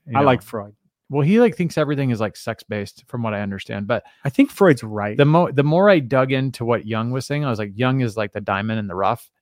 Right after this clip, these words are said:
Speaker 1: and, like, Freud was a bit of the, like, popular, like, pseudo science-ish
Speaker 2: They're trying
Speaker 1: kind
Speaker 2: to,
Speaker 1: of guy.
Speaker 2: like, make F-,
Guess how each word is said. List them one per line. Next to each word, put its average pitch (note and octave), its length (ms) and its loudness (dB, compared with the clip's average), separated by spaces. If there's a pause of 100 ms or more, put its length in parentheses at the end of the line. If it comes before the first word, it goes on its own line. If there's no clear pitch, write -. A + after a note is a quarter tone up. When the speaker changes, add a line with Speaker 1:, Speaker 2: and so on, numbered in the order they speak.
Speaker 1:
and, A2 180 0
like, G#2 240 -4
Freud B2+ 300 2
was A2+ 160 -4
a G#2+ 40 -6
bit A2 180 -2
of G2+ 120 -4
the, G#2 100 -4
like, F2 320 -8 (840)
popular, G#2+ 880 0 (180)
like, A#2+ 480 0 (180)
pseudo A2+ 760 0
science-ish A2 560 -6
Speaker 2:
They're E3 120 10
trying F#3 220 8
Speaker 1:
kind G3 100 6
Speaker 2:
to, F#3+ 40 8
Speaker 1:
of F#3 40 8
guy. - 20 10
Speaker 2:
like, D#3+ 240 6
make C#3 200 2
F-, - 640 -20